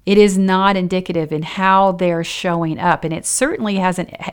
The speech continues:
isn't having the response, 'cause I haven't seen anybody say, "You know what, you're right. Where do you go to church? You know what, you're right. Contact me. I wanna learn more about your views." Friends, it is time for a spiritual reset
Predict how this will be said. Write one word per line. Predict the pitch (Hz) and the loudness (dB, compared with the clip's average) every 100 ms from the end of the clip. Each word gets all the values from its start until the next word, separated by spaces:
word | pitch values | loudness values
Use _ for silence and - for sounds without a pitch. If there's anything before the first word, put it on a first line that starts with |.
| _ - | _ -8
isn't | 202 190 190 | -6 -4 -6
having | - 190 180 175 | 0 0 0 -4
the | |
response, | 165 165 214 202 | -6 -2 0 2
'cause | 180 180 | 0 0
I | 214 | 2
haven't | 240 190 180 | 2 0 -2
seen | - 180 - _ - | -8 -8 -8 _ -6
anybody | 302 339 285 202 165 147 151 143 143 160 - - - | -2 2 2 2 -2 -4 -6 -8 -10 -14 -16 -20 -20
say, | - - 196 | -8 -2 0
"You | 208 247 | 2 0
know | 226 | 0
what, | 196 190 180 | 2 0 -2
you're | 185 170 | -4 -4
right. | 160 151 151 190 | -2 -4 -6 -6
Where | 208 | -4
do | 196 | -4
you | 170 170 | -4 -4
go | 156 | -6
to | 151 | -8
church? | 143 - 135 131 - - - _ _ _ _ _ | -12 -12 -12 -14 -18 -20 -20 _ _ _ _ _
You | 226 | -2
know | 233 226 | 2 4
what, | 226 214 | 2 2
you're | 214 | -2
right. | 180 165 160 | 0 -2 -2
Contact | - - 196 185 160 151 - | -6 -6 -6 -6 -8 -10 -10
me. | 156 151 127 - _ _ _ - | -10 -8 -10 -14 _ _ _ -8
I | 190 | -4
wanna | 208 202 | -2 0
learn | 185 175 | 0 -2
more | 170 165 | -2 -4
about | 156 151 - | -4 -6 -6
your | 160 | -10
views." | 151 156 151 147 - - _ _ _ _ _ _ _ _ _ _ _ _ _ | -10 -10 -10 -10 -12 -18 _ _ _ _ _ _ _ _ _ _ _ _ _
Friends, | - 202 202 | -4 -2 0
it | 214 | 0
is | 208 - | 0 -4
time | - 190 185 180 | -6 0 0 0
for | 180 - 175 | -2 -6 -6
a | 170 | -6
spiritual | 156 - - 190 185 190 - 180 175 175 - | -8 -10 -8 -4 -2 -4 -6 -2 -2 -2 -8
reset | 160 165 185 196 - - 156 - | -10 -4 -2 -2 -4 -6 -6 -10